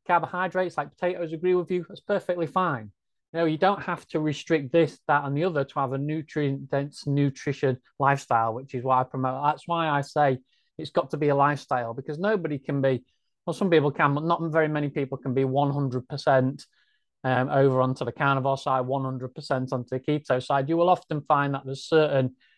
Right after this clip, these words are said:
things within your life that you have to bend the rules for. So why not make it that anyway? Why, why not make it lifestyle anyway and be able to incorporate everything into you, become metabolically flexible and be able to incorporate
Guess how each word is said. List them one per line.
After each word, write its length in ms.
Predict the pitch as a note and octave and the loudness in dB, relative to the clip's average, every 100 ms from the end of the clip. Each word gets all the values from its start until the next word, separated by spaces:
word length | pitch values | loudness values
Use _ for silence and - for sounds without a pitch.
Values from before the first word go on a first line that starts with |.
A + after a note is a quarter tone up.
| _ - | _ 4
things 280 | E3+ D3 | 4 4
within 280 | C3+ C#3+ F3 | 2 2 2
your 140 | D#3 C3+ | 2 4
life 340 | C3+ C#3 C#3 | 4 4 2
that 140 | C3 C3 | -6 -6
you 80 | |
have 240 | C3+ C#3+ - | -6 -8 -4
to 80 | B2+ | -4
bend 340 | C3 C3+ C3+ | 2 2 4
the 80 | C3 | 2
rules 400 | C3 C#3 C3+ C3 - | 4 2 2 -4 -4
for. 320 | A2+ A2+ C3 _ _ _ _ | -6 -6 -10 _ _ _ _
So 260 | - C3 | 2 2
why 280 | B2+ D3 E3 | 2 2 2
not 240 | E3+ D#3 D3 | 4 2 2
make 340 | D3 D#3+ D#3+ | 2 2 2
it 120 | C#3 C3+ | 0 4
that 240 | C#3 C#3 | 2 4
anyway? 500 | D3 D#3+ A#2+ A2+ A2+ - | 0 0 -2 -6 -10 -4
Why, 260 | D3 D3+ | -2 -2
why 180 | D#3+ E3 | 0 0
not 120 | D#3+ C#3 | 0 0
make 240 | D3 D3 | 0 0
it 100 | C#3 | 0
lifestyle 520 | C3+ C3+ - C3 B2+ | 2 2 0 -2 0
anyway 460 | C#3 D#3 C3 A#2+ A#2+ _ _ - | 0 -2 -2 -4 -6 _ _ -8
and 100 | C3 | -2
be 100 | C#3 | 4
able 240 | D3 C#3 C#3 | 4 4 2
to 120 | D3+ | 2
incorporate 600 | C#3 D3 C3+ - C#3 D3 | 0 2 2 2 0 0
everything 520 | C#3 C#3 C3 C3+ B2+ - _ _ - | -4 -4 -6 -4 -4 -6 _ _ -4
into 260 | C#3 - | -2 0
you, 60 | B2+ | -2
become 340 | C3 - F3+ | -2 0 0
metabolically 560 | D3 C#3 C3+ A#2+ C3+ C#3+ | 0 -2 -2 -2 -2 -4
flexible 480 | C#3 - - B2 B2+ | -4 -4 -6 -2 0
and 360 | B2+ - F3+ | -2 -6 -8
be 120 | C#3+ C#3+ | -2 0
able 220 | C3+ C3+ | 0 -2
to 120 | - | -2
incorporate 640 | C3+ - C3+ C3 C3+ B2+ | -4 2 2 4 2 0